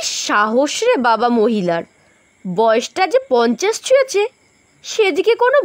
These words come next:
ভুরুক্ষেপই নেই। কি active social মিডিয়ায়, Facebook, Instagram, কিছুতেই বাদ নেই। সারাদিনে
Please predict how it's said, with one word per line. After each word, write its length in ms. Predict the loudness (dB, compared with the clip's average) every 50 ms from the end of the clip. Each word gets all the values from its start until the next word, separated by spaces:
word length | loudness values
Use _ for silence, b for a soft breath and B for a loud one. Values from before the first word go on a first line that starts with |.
| 2
ভুরুক্ষেপই 600 | 0 0 2 0 0 0 2 0 2 4 4 4 4 4
নেই। 160 | 4 2 2 0 -4 -8 _ _ _ _ _ _ _ _ _ _ _ _ _ _ _ _ _ _ _ _ _ _ _ _ -8
কি 120 | -2 2 4 4 4 4
active 480 | 4 2 0 -2 _ _ 0 2 2 2 0 -2 -4
social 360 | -4 -2 -2 0 0 0 0 0
মিডিয়ায়, 480 | 0 -2 -2 -2 -2 -2 -2 -2 -6 -10 _ _ _ _ _ _ _ _ _ _ _
Facebook, 640 | -2 0 2 2 2 0 -4 -6 -4 -4 -2 -4 -2 -2 -2 -2
Instagram, 580 | -2 -2 -2 -2 -2 -2 -2 0 -2 -2 -4 -4 -8 _ _ _ _ _ _ _ _ _ _ _ _ _ _ _ _ -10
কিছুতেই 680 | -4 -4 -4 -2 0 0 2 2 2 4 4 4 6 4 4 4
বাদ 160 | 2 2 2 2 2 2
নেই। 160 | 2 0 -2 -4 -6 _ _ _ _ _ _ _ _ _ _ _ _
সারাদিনে 760 | -20 -20 -12 -6 -2 0 0 2 2 0 -2 -2 -4 -4 -4